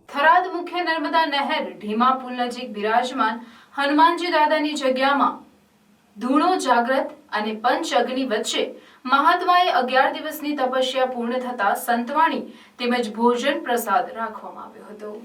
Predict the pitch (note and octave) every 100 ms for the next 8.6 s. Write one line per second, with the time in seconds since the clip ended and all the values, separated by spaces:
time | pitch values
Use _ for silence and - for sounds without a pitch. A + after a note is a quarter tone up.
0 | - _ _ _ - C4+ C#4+ D#4+ F#4 F4+
1 | E4+ E4 E4+ E4+ D#4 D4+ D#4+ D#4 D#4+ D#4+
2 | D4 C#4 - C#4 D4 C#4 C#4+ B3 A#3+ C4+
3 | B3+ A#3+ B3 A#3 A#3+ A3+ A3+ A#3 G#3+ G3+
4 | A3+ A#3+ A#3 A#3 A3+ A3+ A3 G3+ A3 G#3+
5 | G3 G3+ G#3 A3 A#3 G#3 G3+ A3 A3 G3
6 | F#3+ G3 A3 F#3 F#3+ G3+ A3 A3+ A3+ A#3
7 | B3 - - - - G3 A#3 A3+ A#3+ B3
8 | C4 D4+ D#4 D#4 B3+